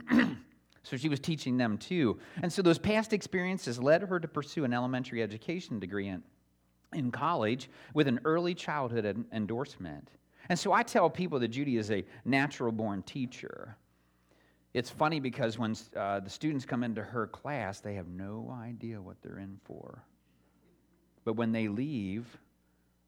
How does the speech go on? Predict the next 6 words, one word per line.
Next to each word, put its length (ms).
they 120
leave 300
better 400
boys 300
and 160
girls. 500